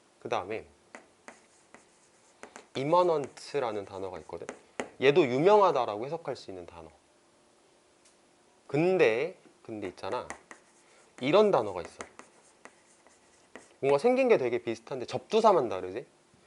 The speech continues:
얘네들은 괜찮거든. 유명한이란 뜻인데 얘만 다른 뜻이야. 얘는 임박한이란 뜻이야.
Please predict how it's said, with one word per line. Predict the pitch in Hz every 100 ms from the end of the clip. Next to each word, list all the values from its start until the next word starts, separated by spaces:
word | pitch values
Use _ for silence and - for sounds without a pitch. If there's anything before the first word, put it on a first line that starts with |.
| _ _ 127
얘네들은 | 165 226 208 160
괜찮거든. | 110 104 139 - 101 -
유명한이란 | 113 139 180 160 120 101 92
뜻인데 | 95 120 98 113 80 _ _ _ _ 110
얘만 | 135 180 202 208 143
다른 | 95 95
뜻이야. | 90 90 87 _ -
얘는 | 110 127 - - _ - - _ _ -
임박한이란 | 131 135 139 147 165 - - 170 170 117 87 90
뜻이야. | 92